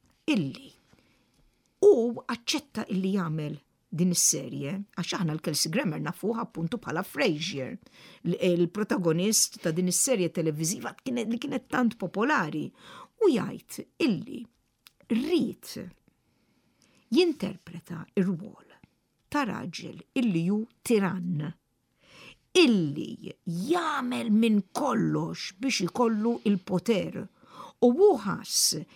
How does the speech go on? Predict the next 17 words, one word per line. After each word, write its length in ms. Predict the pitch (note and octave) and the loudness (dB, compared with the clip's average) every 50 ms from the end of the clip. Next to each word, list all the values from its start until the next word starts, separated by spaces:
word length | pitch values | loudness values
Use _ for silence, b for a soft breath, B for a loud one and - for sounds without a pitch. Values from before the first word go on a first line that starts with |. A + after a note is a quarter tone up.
| b b b | b b b
illi 200 | - G#3 G#3 G3 F3 | 2 4 4 4 4
din 180 | F3+ F#3 F#3 | 2 2 2
is-serje 360 | F#3 - - - B3+ D#4+ C4 - | 2 2 2 2 2 2 0 -2
televiżiva 760 | C4 G#3+ G3 F#3 D#3+ E3+ E3 D3 D3 A3 G3 E3+ E3 - F3+ F#3+ | -2 -2 -2 -2 -2 -2 -2 -2 -2 -4 -6 -6 -4 -4 -4 -4
kienet 400 | - - F#3+ C#3+ C#3+ C#3 D3 D3 | -4 -4 -4 -2 -2 -2 -2 -4
verżjoni 1080 | C#3+ D3+ F3 D#4+ G4+ G4+ F4 B3 F#3+ D#3+ E3+ G#3+ C4 C4 G#3+ D#3+ C#3+ C#3+ C#3 C#3+ - A3+ - _ _ _ _ _ _ _ _ _ _ _ _ _ _ _ - | -4 0 2 4 4 4 4 4 2 2 2 2 2 2 2 2 0 -2 -4 -6 -6 -10 -12 _ _ _ _ _ _ _ _ _ _ _ _ _ _ _ 0
kontemporanja 1300 | D4+ F4 E4+ D4 - - E4 C#4+ B3+ A3+ - C#4 C4+ A3+ G3 D3+ C3+ C#3 C#3+ C#3 D3 C#3+ D3 D3+ E3+ F#3+ G3+ _ _ _ _ _ _ _ _ _ _ - | 2 4 4 4 4 6 6 6 6 4 2 2 2 4 4 2 0 0 -2 -4 -4 -4 -4 -4 -4 -6 -6 _ _ _ _ _ _ _ _ _ _ -6
ta' 120 | - - - | -6 -4 0
King 280 | - G#3 F3+ F3+ D#3+ E3 | 2 4 4 4 4 2
Lear 320 | D#3+ - A#2 - - - - - _ _ _ _ _ _ - | 0 -4 -4 -6 -8 -12 -16 -20 _ _ _ _ _ _ -8
ta' 80 | - | -6
Shakespeare. 800 | - - - D#2+ - - - - - - - - - - - _ _ _ _ _ _ _ _ B B B B B B B B B B B B B _ - | -4 -4 -4 -6 -6 -4 -4 -4 -4 -4 -8 -20 -20 -20 -20 _ _ _ _ _ _ _ _ B B B B B B B B B B B B B _ 6
U 120 | E4+ F#4 A4+ A#4+ A#4 F4 C#4+ - - - - - | 10 12 12 12 10 8 4 -6 -6 -10 -4 -2
ħass 540 | B3 - F3 - - - - - - - - | 0 0 0 -2 -6 -6 -4 -4 -4 0 2
illi 240 | C4 A#3+ B3 C4+ A#3+ | 4 6 6 6 4
verament 800 | G#3 D4+ F#4+ F4 E4 C4+ G3 D#3+ D3 D#3+ F#3 G#3+ G#3+ - - A#3 - - _ _ _ - | 2 2 2 2 4 4 2 2 2 0 0 0 0 -2 -4 -6 -6 -8 _ _ _ 0
il-korruzzjoni 1400 | - A#3 B3 - - - - F#4 G4 F#4 E4+ D#4+ F4 E4 - - - - - C4+ C4+ A3+ F3 D#3 D3+ D3 D3+ D3+ | 4 4 4 4 0 0 2 4 4 4 4 4 2 2 2 2 0 2 2 2 2 0 0 0 -2 -4 -4 -6